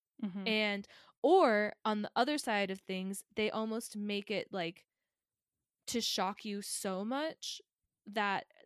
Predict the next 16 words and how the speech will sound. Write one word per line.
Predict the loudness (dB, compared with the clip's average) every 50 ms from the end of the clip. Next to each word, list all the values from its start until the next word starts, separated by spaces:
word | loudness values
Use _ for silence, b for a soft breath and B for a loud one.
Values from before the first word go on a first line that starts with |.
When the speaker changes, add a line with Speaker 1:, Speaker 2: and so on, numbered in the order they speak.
| -10 -6
Speaker 2:
they, | -4 -2 -2 -2
like, | -2 -4 -4 -6 -8 -12 _ _ _ _ _ _ _ _ _ _ _ _ _ _ _ _ _
hopefully | -6 -2 0 0 0 -2 -2 -2 0 0 0 -2
it's | -6 -10 -6 -2
unintentional, | -2 0 0 -2 -4 -6 -8 -10 -10 -8 -8 -8 -6 -6 -6
but | -4 -4 -4
I | -4 -4
feel | -2 -2 -2
like | -2 -4 -6
it | -8 -8
becomes, | -10 -8 -8 -8 -8 -8 -8 -8
like, | -10 -12 -14 b b b b b b b b b b _ -4
overly | -4 -2 0 0 0 0 0 -2 -4
sexualized | -4 -4 -6 -6 -4 -6 -6 -4 -4 -2 -2 -2 -2 -2 0 0 -2 -2 -4 -6 -8 -10 -12 -16 -20 _ _ -6
and, | -4 -2 -2 0 0 -2 -2 -2 -4 -6 -8 -10 -14 -18 _ _ _ _ _ _ _ _ _ _ _ _ _ _ _ -6
like, | -4 -4 -4 -4 -6